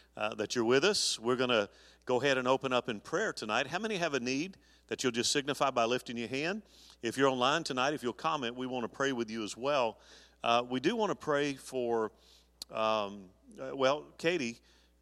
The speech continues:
Sanders, uh, is recovering from having shoulder replacement. Uh, so I talked to her today.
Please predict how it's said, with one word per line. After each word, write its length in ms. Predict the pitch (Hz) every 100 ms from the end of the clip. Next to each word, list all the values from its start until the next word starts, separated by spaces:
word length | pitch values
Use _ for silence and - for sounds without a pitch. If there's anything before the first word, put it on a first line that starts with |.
| -
Sanders, 600 | - 143 135 113 110 - -
uh, 240 | 113 107 120
is 160 | 98
recovering 580 | 120 - 123 113 120 107
from 480 | - 117 104 98 92 - _ _ _ -
having 220 | 123 104
shoulder 480 | - 147 175 113 101 107
replacement. 840 | 95 - 170 190 - 92 87 - - - - 120
Uh, 240 | 101 98 98
so 240 | - 107
I 80 | 101
talked 240 | - 139
to 80 | -
her 180 | 113 131
today. 420 | 113 110 107 110